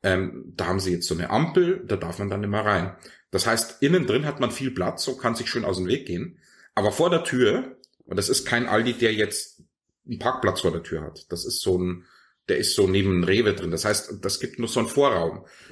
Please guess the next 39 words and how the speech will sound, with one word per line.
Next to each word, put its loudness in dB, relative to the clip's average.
Da 0
stehen 2
sich -6
die -2
Leute 4
auf -4
den -10
Füßen, -4
ähm, 2
warten 0
da 4
reinzukommen. 0
Also 2
das -2
Social 2
Distancing, 0
grad 0
beim 0
Einkaufen, -2
das 0
ist 0
eine, 2
das 0
ist 0
eine, 4
das -2
ist 2
ein 4
Narrativ, 0
das -2
gibt's -2
überhaupt -2
nicht. -8
Das -2
ist 0
eine 2
Geschichte, -2
eine -2
erfundene. -6